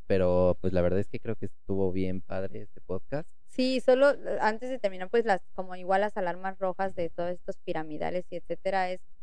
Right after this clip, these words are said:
Speaker 2: lo que les venimos diciendo en todo el podcast, es que si, si se oye súper atractivo, eh, lucrativamente, si les están pidiendo algo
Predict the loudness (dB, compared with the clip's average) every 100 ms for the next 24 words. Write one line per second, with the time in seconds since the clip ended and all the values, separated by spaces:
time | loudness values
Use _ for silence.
0 | -6 0 2 4 0 -2 -4 -2 -2 -2
1 | 0 0 2 2 4 2 2 0 0 2
2 | 2 2 0 0 -6 -6 -2 -2 -2 -4
3 | -4 -6 -8 -6 -6 -6 -4 2 6 10
4 | 10 8 4 6 6 6 6 2 0 -2
5 | -2 4 6 6 4 0 -4 0 2 4
6 | 2 0 0 0 0 4 4 4 2 0
7 | 0 -6 -6 0 2 2 2 0 -2 -2
8 | -2 0 -2 0 -2 0 2 4 2 -2
9 | -10 4 8 8 6 2 0